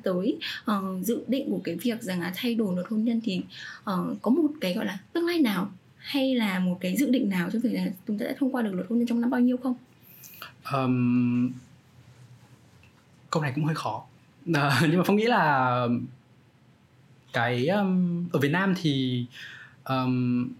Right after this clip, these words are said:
Speaker 2: những cái luật thì thường là nó được sửa trong khoảng tầm mười năm, mười, mười hai, mười ba năm. Ờm, nó sẽ được rà soát một lần. Và rà soát thì sẽ quyết định xem là nó có cần thiết phải sửa không.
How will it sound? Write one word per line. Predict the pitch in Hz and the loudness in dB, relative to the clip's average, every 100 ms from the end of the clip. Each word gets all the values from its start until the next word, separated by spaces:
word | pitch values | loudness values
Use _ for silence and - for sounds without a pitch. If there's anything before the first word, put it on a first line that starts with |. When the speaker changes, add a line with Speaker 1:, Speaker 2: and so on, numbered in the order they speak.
| - _ - | -20 _ -8
Speaker 2:
những | 160 | -4
cái | 170 | 0
luật | 143 160 - | 2 0 -2
thì | 131 | -4
thường | 127 127 120 | -2 -2 0
là | |
nó | 117 113 | -2 -4
được | 143 | -2
sửa | - 156 123 113 - - | -2 0 -2 -4 -12 -10
trong | - 143 | -8 -4
khoảng | 135 110 | -4 -4
tầm | 117 117 110 | -4 -6 -4
mười | 120 117 | -4 -4
năm, | 117 139 131 - - | -4 -4 -4 -8 -10
mười, | 135 120 | -4 -2
mười | 117 | -2
hai, | 117 135 131 | -4 -6 -6
mười | 131 | -6
ba | 123 131 | -4 -6
năm. | 135 139 135 - - - - - - | -6 -8 -10 -20 -20 -20 -20 -20 -10
Ờm, | 127 123 123 120 120 120 120 | -4 -4 -2 -2 -4 -4 -2
nó | 123 | -2
sẽ | 113 | 0
được | 165 | 0
rà | 127 113 | 0 0
soát | - 196 | 0 0
một | 175 123 | -2 -2
lần. | 110 110 - - _ - - - - - - - - | -4 -6 -18 -20 _ -20 -20 -20 -20 -20 -20 -16 -4
Và | 127 | -2
rà | 113 113 | 0 0
soát | 156 180 | 0 -2
thì | - | -4
sẽ | - | -6
quyết | - | -2
định | 185 151 | -2 -2
xem | 131 139 | -4 -2
là | 117 | -2
nó | 113 110 _ | -4 -8 _
có | - 110 | -12 -4
cần | 143 127 | 0 0
thiết | 147 214 | 0 -2
phải | |
sửa | - 160 120 | -2 0 -2
không. | - 160 | -4 -6